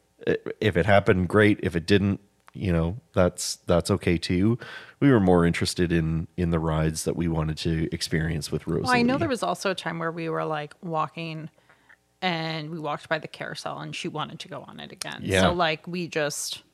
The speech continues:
Speaker 2: were
Speaker 1: Okay,
Speaker 2: like,
Speaker 1: we're going
Speaker 2: "Okay."
Speaker 1: there. <laughs>
Speaker 2: Um, so yeah, it, w-, it was nice to be flexible in that way.
Speaker 1: Well, and we also had the flexibility when in Animal Kingdom on the second day,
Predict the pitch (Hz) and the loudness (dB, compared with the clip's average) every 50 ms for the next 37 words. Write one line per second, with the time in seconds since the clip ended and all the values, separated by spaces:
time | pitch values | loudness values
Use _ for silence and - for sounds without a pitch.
0 | _ - - 90 87 85 107 117 113 113 117 110 107 113 113 117 123 - 151 156 | _ -6 -2 0 2 4 6 6 8 8 6 6 6 6 6 6 8 8 8 6
1 | 147 143 127 117 113 - 117 - - _ - - _ - - 185 180 170 151 147 | 6 6 4 2 -2 -4 -10 -16 -12 _ -12 -10 _ 0 0 2 2 2 0 -2
2 | 151 143 143 156 180 - _ _ _ _ _ _ _ _ _ _ _ _ _ - | -4 -8 -10 -12 -12 -14 _ _ _ _ _ _ _ _ _ _ _ _ _ -20
3 | - - - - - 240 254 247 233 190 160 - 175 190 170 - 185 170 180 180 | -18 -14 -6 -4 -2 0 2 4 4 4 2 2 -2 -4 -4 -4 -4 -6 -8 -8
4 | - 170 165 156 - - - 165 160 - - - - - - - - 151 156 160 | -8 -8 -8 -8 -10 -12 -12 -12 -12 -12 -12 -14 -14 -14 -14 -10 -10 -8 -8 -8
5 | 151 156 - - - 175 170 151 147 143 131 120 113 110 101 92 82 - 85 82 | -8 -10 0 4 6 8 8 8 8 6 6 6 4 4 4 2 2 2 2 2
6 | - - 85 80 85 78 78 82 - - 85 80 - - 82 76 80 80 78 80 | 2 0 -2 -2 -2 -2 -4 -4 -4 -6 -6 -6 -6 -6 -4 -2 -2 0 0 0
7 | 78 78 78 78 78 - - - 78 78 76 76 76 76 76 73 - _ - 90 | 0 0 0 -2 -2 -4 -6 -6 -6 -4 -4 -4 -4 -4 -6 -6 -8 _ -4 -4
8 | 80 76 73 76 - _ - 80 78 80 78 80 78 - - 82 78 78 80 78 | -4 -2 -4 -6 -8 _ -4 -2 -2 -2 -2 -4 -4 -6 -6 -6 -4 -4 -4 -4
9 | 76 78 78 78 78 - - 85 80 - - 82 78 76 76 76 76 76 76 78 | -4 -4 -4 -4 -6 -4 -2 -4 -4 -2 -4 -4 -4 -2 -2 -2 -2 -4 -4 -6